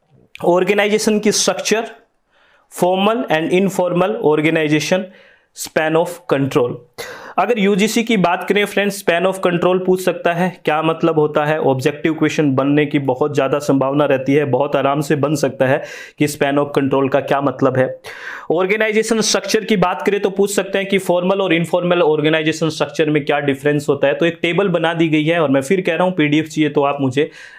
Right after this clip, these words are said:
अ, Telegram लिंक पे मिल जाएगी या मुझे डायरेक्ट WhatsApp करके मांग लेना, मैं आपको सेंड कर दूंगा।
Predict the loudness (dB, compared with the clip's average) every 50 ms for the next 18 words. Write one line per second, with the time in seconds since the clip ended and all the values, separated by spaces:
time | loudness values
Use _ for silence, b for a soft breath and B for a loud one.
0 | B B -2 -2 0 2 2 0 0 0 0 0 0 2 2 2 0 2 2 2
1 | 0 2 0 0 0 2 2 2 2 2 0 0 0 0 2 2 2 2 2 0
2 | 0 0 0 -2 0 0 0 0 0 0 -2 -2 0 0 -2 0 0 0 0 0
3 | 0 0 0 0 0 0 0 -2 -2 -2 -2 -4 -2 -4 -4 -2 0 0 0 0
4 | 0 -2 -2 -2 0 0 2 2 0 -2 -4